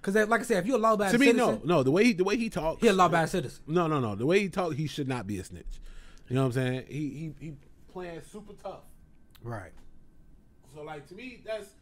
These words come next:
Speaker 2: although you might not necessarily, like, be
Speaker 1: Turn it this way a little bit. There you go.
Speaker 2: You might not necessarily be, you know, gang affiliated, but in the same sense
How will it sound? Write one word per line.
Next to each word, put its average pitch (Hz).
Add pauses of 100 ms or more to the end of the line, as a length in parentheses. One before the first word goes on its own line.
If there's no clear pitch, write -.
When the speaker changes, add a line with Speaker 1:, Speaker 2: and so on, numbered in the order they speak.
(360)
Speaker 2:
although 208 (920)
you 180
might 190
not 185
necessarily, 180
like, 147
be 170 (200)
Speaker 1:
Turn 143
it 107
this 107
way 101
a -
little 92
bit. 90 (2000)
There 104
you 90
go. - (920)
Speaker 2:
You 175
might 165
not 160
necessarily 156
be, 139 (120)
you 143
know, 135
gang 131
affiliated, 135 (560)
but 117 (680)
in 120
the 113
same 135
sense 120